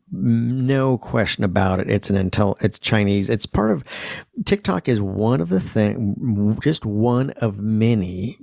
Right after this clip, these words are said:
but it's one of the flagship, uh, platforms they use to create digital twins of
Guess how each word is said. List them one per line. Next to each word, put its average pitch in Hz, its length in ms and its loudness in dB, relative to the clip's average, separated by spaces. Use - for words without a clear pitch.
but 101 240 0
it's 98 240 -2
one 104 140 2
of 117 60 0
the 123 80 0
flagship, 113 680 -2
uh, 104 220 2
platforms 110 800 0
they 113 80 0
use 107 420 0
to - 80 -12
create 101 440 2
digital 107 380 2
twins 95 560 0
of - 240 -2